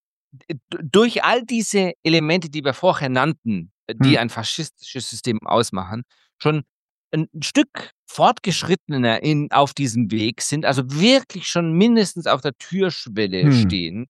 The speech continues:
Speaker 1: äh, und, äh, und die, die, ja, die, die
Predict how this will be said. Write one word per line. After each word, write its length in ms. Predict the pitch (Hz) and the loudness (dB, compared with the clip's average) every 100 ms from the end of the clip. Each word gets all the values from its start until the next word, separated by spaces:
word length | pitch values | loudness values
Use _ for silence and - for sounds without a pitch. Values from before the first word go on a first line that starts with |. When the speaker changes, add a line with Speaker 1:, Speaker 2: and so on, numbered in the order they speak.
| _ _ _ _ | _ _ _ _
Speaker 1:
äh, 180 | 127 127 | 0 2
und, 560 | - 135 135 135 - - | 2 0 0 -4 -10 -2
äh, 200 | 123 127 | 0 2
und 580 | 127 131 131 117 - - | 2 2 2 0 -8 -2
die, 640 | 127 123 123 120 120 - - | 2 4 4 2 0 -4 -2
die, 520 | 117 113 110 110 69 | 0 2 0 0 2
ja, 200 | 110 113 | 2 2
die, 200 | 113 - | 0 -4
die 140 | 123 | -10